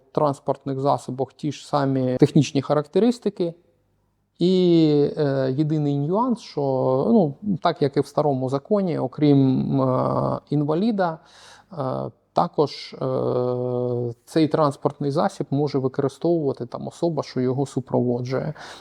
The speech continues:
Ну, звичайно, що, ну, за присутності інваліда. Також, е, закон передбачає в нас і, е, відповідальність за порушення умов, е, страхування. Тобто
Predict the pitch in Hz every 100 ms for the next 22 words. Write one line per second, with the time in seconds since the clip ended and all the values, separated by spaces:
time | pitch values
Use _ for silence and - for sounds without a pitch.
0 | - 190 175 - - 123 - 123 131 -
1 | 170 151 127 - 139 139 139 135 135 -
2 | 65 65 151 127 120 - 135 - 151 131
3 | 120 _ 127 127 127 120 117 - _ 175
4 | 180 151 - - - 147 127 127 139 190
5 | 190 151 - 147 143 127 143 - 180 175
6 | 147 131 143 170 156 - - 143 139 131
7 | 131 127 127 127 127 123 127 131 - 151
8 | 143 151 170 143 131 123 131 135 135 151
9 | 143 131 127 127 123 117 143 127 139 143
10 | - - 127 127 127 127 - 139 - 143
11 | 131 123 127 135 123 143 - 131